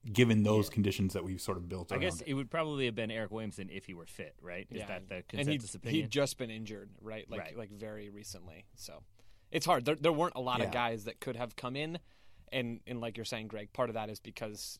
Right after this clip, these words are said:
Speaker 3: it, it, that, that situation likely wouldn't have occurred if the roster, if the initial roster had been larger. And so you, you bring Ewell in, and that allows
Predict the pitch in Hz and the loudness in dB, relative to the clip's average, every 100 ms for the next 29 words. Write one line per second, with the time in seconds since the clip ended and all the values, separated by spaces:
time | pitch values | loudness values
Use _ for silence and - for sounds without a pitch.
0 | - 160 160 156 156 135 143 135 143 143 | -2 0 2 2 2 2 -2 -2 -4 -2
1 | 135 120 123 123 131 113 117 107 104 - | -2 -4 -2 -2 -2 -4 -6 -8 -8 -6
2 | 113 - 110 107 107 - 117 - 117 120 | -6 -6 -8 -8 -8 -8 -8 -6 -4 -4
3 | 120 117 107 101 - 110 107 107 104 95 | -4 -4 -6 -6 -8 -10 -10 -10 -12 -10
4 | 98 123 151 175 - - - - - - | -8 -4 -4 -4 -6 -18 -20 -20 -20 -10
5 | 127 131 127 127 113 117 135 123 120 120 | -4 0 0 0 -2 -2 0 2 2 2
6 | 113 113 107 113 117 113 110 107 110 101 | 2 -2 -4 -4 -2 -2 -2 -6 -6 -8
7 | - | -10